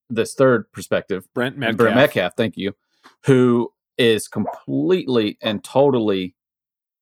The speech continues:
Speaker 1: torn apart, like, did not know, could not have known, afraid that he's complicit in these tragedies, and, uh,
Speaker 2: Mm-hmm.
Speaker 1: is, is feeling this enormous amount of guilt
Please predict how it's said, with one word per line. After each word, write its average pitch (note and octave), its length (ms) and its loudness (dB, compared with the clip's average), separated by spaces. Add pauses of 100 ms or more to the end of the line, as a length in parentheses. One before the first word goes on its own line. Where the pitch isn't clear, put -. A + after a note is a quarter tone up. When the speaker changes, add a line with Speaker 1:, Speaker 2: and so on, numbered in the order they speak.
(280)
Speaker 1:
torn C3 280 2
apart, A2 440 0 (1120)
like, G#2 300 0 (280)
did D#3 220 0
not B2+ 240 2
know, G#2 460 2 (880)
could E3+ 200 4
not B2+ 200 4
have G#2 100 0
known, G2 440 -2 (360)
afraid E3 440 2
that A#2+ 120 2
he's A#2 200 -2
complicit - 640 -2
in D3 160 2
these G#2+ 180 0
tragedies, F#2 720 -4 (840)
and, A2+ 500 2 (320)
uh, G#2+ 360 2
Speaker 2:
Mm-hmm. G#2+ 120 -8
Speaker 1:
is, A#2 260 0
is A2 200 0 (200)
feeling C#3+ 260 4
this A#2 160 0
enormous A#2+ 440 0
amount G2+ 260 -2
of F2 160 -6
guilt F3 360 2